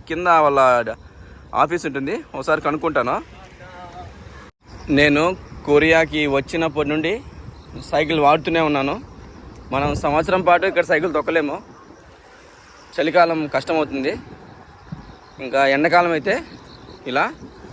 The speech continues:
బయట వచ్చి మన ఇష్టం వచ్చినట్టు ఎక్కడంటే అక్కడ సైకిల్ తొక్కొచ్చు. ఈ రివర్ని హాంగాంగ్ రివర్ అంటారు. ఇంకా ఈ పార్క్ని హాంగాంగ్ పార్క్ అంటారు, ఈ పొడవునా ఉండే పార్క్ని.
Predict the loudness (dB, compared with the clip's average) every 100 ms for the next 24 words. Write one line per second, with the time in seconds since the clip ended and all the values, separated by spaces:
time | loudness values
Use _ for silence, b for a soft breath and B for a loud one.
0 | -20 0 2 2 0 -2 -4 -8 -6 -4
1 | -2 -2 -2 0 -2 -2 -4 -6 -20 -20
2 | -20 -8 -6 -4 -2 0 -2 -2 -2 -2
3 | -2 -2 -4 -8 -14 -20 -20 -20 -20 -20
4 | -20 -20 -20 -20 -20 -20 -20 -20 -20 _
5 | _ -20 -20 -4 2 4 6 4 2 0
6 | -2 -6 0 2 2 0 0 0 0 0
7 | -2 -4 -4 -8 -18 -20 -20 -20 -20 -20
8 | -20 -14 -8 -8 -4 -4 -4 -6 -12 -12
9 | -16 -20 -20 -20 -20 -20 -20 -20 -10 -8
10 | -6 -2 -2 -2 -6 -4 -4 -4 -8 -8
11 | -10 -12 -16 -20 -20 -20 -16 -14 -8 -4
12 | -2 -2 0 0 0 -2 -2 -4 -6 -8
13 | -12